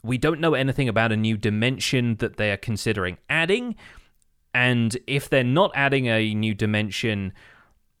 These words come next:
then, uh, you know, if it takes us to somewhere in the overworld or the Nether or the End, what's to stop us going there and finding it already?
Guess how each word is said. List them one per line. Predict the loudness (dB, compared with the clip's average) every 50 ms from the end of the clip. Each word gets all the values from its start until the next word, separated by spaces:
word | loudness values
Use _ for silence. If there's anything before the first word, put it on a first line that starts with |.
| _ _ -6
then, | -4 -2 0 0 0 -2 -2 -2 -2 -2
uh, | -4 -4 -4 -6 -8 _ _ _ _ _ _ _ _ _ _ _ _ _ _ _ _
you | -18 -12 -8 -6
know, | -6 -4 -4 -6 -8 -10 -14 -16 -16 -8
if | -6 -4 -2 -2
it | -4 -4 -4
takes | -2 -4 -2 -2 0 -2
us | -2
to | 0 0
somewhere | 0 2 2 2 4 4 4 4 6 4
in | 4 4 2 2
the | 0 2
overworld | 2 4 4 4 4 4 4 4 4 4
or | 4 2
the | 4 2
Nether | 2 2 2 2 2
or | 0 0
the | -2 -2
End, | -2 -2 0 0 -2
what's | -2 0 -2 -2 -2 -2
to | -4 -2
stop | 0 2 2 2 4 2
us | 0 0 0
going | 2 4 4 4 4 4
there | 4 4 4 4
and | 4 2 0
finding | 0 -2 -2 0 0 0 0 0
it | 0 2
already? | 2 0 2 4 2 2 2 -2 -10 -14 -20 -20